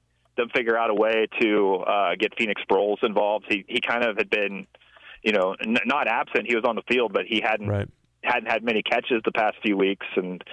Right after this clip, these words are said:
Speaker 1: um, you know, using him out of that slot position, they were kinda, you know, throwing, throwing to him in the flat, letting, letting him, uh, catch and run. And, uh, yeah, really just kinda got everybody involved. And,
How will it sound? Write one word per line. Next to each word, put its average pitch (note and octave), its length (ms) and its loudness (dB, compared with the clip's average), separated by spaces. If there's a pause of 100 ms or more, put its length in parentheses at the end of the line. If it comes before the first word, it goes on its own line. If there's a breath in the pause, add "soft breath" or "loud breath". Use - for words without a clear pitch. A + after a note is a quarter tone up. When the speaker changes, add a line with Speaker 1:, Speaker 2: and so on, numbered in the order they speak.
(300 loud breath)
Speaker 1:
um, F#2 460 0 (280)
you C3 60 -4
know, B2+ 80 4
using B2+ 300 -2
him B2+ 160 -2
out A#2+ 140 2
of A#2 60 2
that A2 180 0
slot A2+ 220 0
position, A2+ 420 0
they A2 80 2
were G#2 100 0
kinda, A2 240 0
you G#2+ 60 -2
know, G#2+ 120 0 (140)
throwing, G#2+ 360 0 (220)
throwing B2+ 200 0
to C#3+ 80 2
him C3 60 0
in B2+ 60 0
the A2 60 -2
flat, A#2+ 380 0
letting, A2 420 -2 (560 loud breath)
letting B2+ 220 4
him, B2 180 0
uh, A2+ 160 2 (100)
catch A#2+ 280 0
and A2 100 -2
run. A#2+ 340 2
And, G2+ 280 -4 (500 loud breath)
uh, G2+ 280 4 (440)
yeah, F#3 120 2
really E3+ 240 2
just G3 140 -2
kinda F#3+ 200 0
got D#3 200 0
everybody C#3 460 2
involved. G#2 460 0
And, G2+ 240 -2